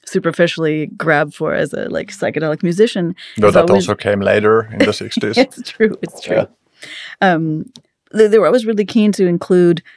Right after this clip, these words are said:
Speaker 1: um, classical music, but they played around with the tempo of that music, with the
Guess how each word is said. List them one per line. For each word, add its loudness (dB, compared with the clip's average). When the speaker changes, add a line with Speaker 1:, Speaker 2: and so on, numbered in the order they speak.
Speaker 1:
um, -2
classical -4
music, -8
but 0
they 2
played 0
around 0
with -4
the -4
tempo -4
of -4
that -2
music, -4
with -6
the -4